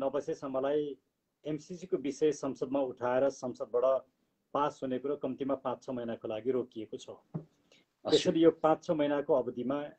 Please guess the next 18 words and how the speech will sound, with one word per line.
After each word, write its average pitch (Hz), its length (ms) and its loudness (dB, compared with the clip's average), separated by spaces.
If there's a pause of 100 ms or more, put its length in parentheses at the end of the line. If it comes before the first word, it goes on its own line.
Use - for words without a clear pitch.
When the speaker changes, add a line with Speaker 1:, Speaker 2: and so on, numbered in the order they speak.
Speaker 1:
एमसिसी 127 340 -6
पास 123 320 -2
हुन 123 120 -4
सक्दैन 120 540 -4
भन्ने 107 300 -10 (300)
Speaker 2:
उहुँ। 120 120 -8
Speaker 1:
देखिन्छ। 120 420 4
Speaker 2:
उहुँ। - 1040 -6 (640)
Speaker 1:
तर 170 420 12
यसका 147 540 0
दुई 143 180 -6
तिनवटा 156 280 -4
सम्भावनाहरू 127 840 -6
छन्। 104 180 -20 (120)
एउटा 147 180 -2
सम्भावना 156 460 2
चाहिँ, 175 300 -6 (1080)
अ, 113 60 -8